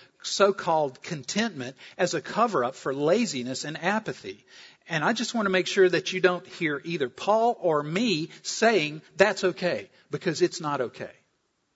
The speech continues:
Got it? That'll be another sermon we'll return to someday.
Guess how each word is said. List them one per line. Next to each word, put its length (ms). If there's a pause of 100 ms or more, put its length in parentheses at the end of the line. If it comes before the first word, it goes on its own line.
(800)
Got 220
it? 100 (1300)
That'll 180
be 140
another 260
sermon 400
we'll 140
return 380
to 140
someday. 460